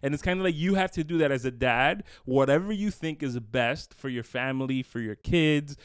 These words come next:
you know, regardless of what other people are saying and they're saying, "Ah, you're crazy," or "You're too overprotective," or "You're too this," you look at them and you be like, "That's the decision I'm making," and you keep it moving. And at the end of the day, you do what's best for you and yours. You know, your first ministry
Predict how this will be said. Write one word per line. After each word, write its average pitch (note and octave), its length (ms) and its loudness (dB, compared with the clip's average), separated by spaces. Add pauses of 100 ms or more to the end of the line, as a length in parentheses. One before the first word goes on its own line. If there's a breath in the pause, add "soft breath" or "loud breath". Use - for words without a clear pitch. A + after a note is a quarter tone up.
(160 loud breath)
you D3+ 100 -2
know, C3+ 340 4
regardless C#3 720 2
of D3+ 120 -2
what C3 140 4
other C3+ 220 0
people C#3 340 0
are - 40 0
saying D#3 480 -2
and B2+ 100 -2
they're B2 160 -2
saying, D3 180 -6
"Ah, G#3 100 -2
you're G#3 180 -6
crazy," F3+ 560 -2
or D#3 80 2
"You're D#3+ 160 2
too F#3 220 -2
overprotective," E3+ 1000 -2 (240 loud breath)
or - 80 -6
"You're D#3+ 120 0
too D#3+ 240 -4
this," F3 420 -2 (200 soft breath)
you D3 140 2
look D#3+ 200 0
at F3 140 -2
them B3+ 140 -4
and G3 80 -4
you C#3+ 60 -2
be C#3 80 0
like, C#3 200 2
"That's B2+ 180 0
the D#3 80 -4
decision D3 400 -4
I'm G#3+ 100 -10
making," C#3 280 -4
and C#3 100 -6
you C#3+ 60 -8
keep G3+ 200 -10
it A#3+ 40 -8
moving. C4 420 -2 (140)
And C3+ 240 2
at C3 100 0
the C3+ 80 -2
end C#3+ 140 -2
of D#3+ 60 0
the D#3 80 0
day, F#3 260 0
you F#3 400 -4
do D#3+ 260 -2
what's D#3+ 240 2
best D3 360 -2 (180)
for - 140 -4
you D3 300 4
and C3 120 2
yours. - 540 -4
You B2 100 -8
know, A2 160 -4
your A2+ 160 -6
first C#3 300 -4
ministry D#3+ 500 -4